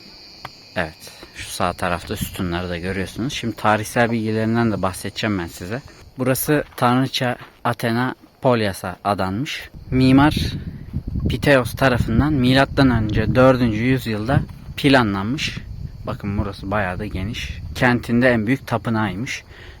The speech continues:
Bir kayanın sırtına inşa edilmiş deniyor. İşte o kaya da bu. Burada hakikaten kentin güzel bir noktasına konumlanmış. Manzarayı görüyorsunuz. Bayağı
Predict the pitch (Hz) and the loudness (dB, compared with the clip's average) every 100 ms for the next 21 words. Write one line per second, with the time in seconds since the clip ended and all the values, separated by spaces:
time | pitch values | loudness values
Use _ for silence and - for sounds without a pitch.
0 | - 131 131 - 117 110 120 117 - 107 | -2 -2 0 0 2 2 0 -2 -4 -4
1 | - 113 104 92 92 87 90 87 - 90 | 0 0 0 -2 -6 -6 -8 -10 -8 -4
2 | 104 110 - 98 90 - 107 90 107 92 | -2 -2 -4 -8 -6 -2 0 0 -4 -6
3 | 107 - - - - - - - - 90 | -8 -8 -12 -14 -14 -14 -16 -20 -14 -10
4 | 85 95 - - - 113 - - 110 101 | -4 -6 -6 -8 -8 -8 -10 -4 -2 -2
5 | - 117 110 - 120 113 110 110 104 110 | -4 -6 -4 0 2 2 2 2 0 0
6 | - 123 - 113 98 92 92 127 - - | 2 2 2 2 0 -2 -2 -4 -2 0
7 | - - - - - 107 110 110 117 117 | 0 0 -2 -4 -2 0 2 2 2 2
8 | 143 147 151 127 - 98 85 - 113 98 | 4 6 6 4 2 -8 -6 2 4 4
9 | 110 | 2